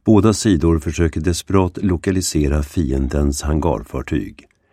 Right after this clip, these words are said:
Till en början har amerikanerna turen på sin sida, men senare slår japanerna tillbaka. Det är första gången i historien som ett sjöslag utkämpas utan att de inblandade fartygen har kontakt med varandra.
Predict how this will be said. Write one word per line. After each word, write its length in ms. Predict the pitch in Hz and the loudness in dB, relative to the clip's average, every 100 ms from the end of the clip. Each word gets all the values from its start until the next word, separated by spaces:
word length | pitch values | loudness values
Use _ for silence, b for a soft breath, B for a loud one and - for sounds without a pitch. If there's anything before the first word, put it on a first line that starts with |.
| b b b - | b b b -8
Till 160 | 69 | -4
en 140 | 67 71 | -2 2
början 400 | 82 80 82 78 | 2 4 4 2
har 280 | 80 85 | 2 0
amerikanerna 720 | 82 87 90 82 80 87 90 87 | 0 0 0 0 2 2 2 0
turen 500 | - 73 67 71 71 | -2 -4 0 -2 -2
på 140 | 82 | -4
sin 320 | - 90 85 | -2 0 0
sida, 480 | 80 69 50 60 58 B B - | -2 -6 -6 -8 -12 B B 0
men 340 | 92 95 - | 4 4 2
senare 520 | - 113 73 80 92 | 0 2 4 2 2
slår 400 | - 82 73 76 | 0 0 0 0
japanerna 640 | 78 76 - 73 67 67 71 | -4 -6 -4 -2 -2 -2 -4
tillbaka. 680 | - 71 64 58 - - - _ _ _ - | -6 -6 -6 -8 -10 -16 -16 _ _ _ -8
Det 100 | 65 | -8
är 40 | |
första 400 | - 90 - 92 | -2 -2 0 2
gången 460 | 85 82 85 87 92 | 4 4 4 2 2
i 180 | 87 | 0
historien 640 | 82 95 - 78 73 78 76 | 0 -2 0 0 2 2 0
som 160 | 73 | -2
ett 80 | 85 | -4
sjöslag 680 | - 107 80 - 98 92 95 | -2 -2 -2 -2 0 0 0
utkämpas 840 | 101 76 - 78 73 71 78 76 b b b | -4 -6 -4 -2 -2 0 0 -2 b b b
utan 560 | 104 82 - 95 95 90 | -2 -2 -2 0 2 0
att 240 | 85 82 | -2 -4
de 80 | 92 | -2
inblandade 720 | 104 73 65 67 71 71 76 | 0 0 0 0 0 0 -2
fartygen 800 | - 92 69 - 92 87 78 64 | 0 -2 -2 -2 -2 0 0 -2
har 240 | 58 64 | -4 -8
kontakt 580 | - 67 64 76 71 - | -6 -8 -6 -6 -6 -4
med 120 | 73 | -4
varandra. 480 | 64 57 50 50 | -4 -6 -10 -12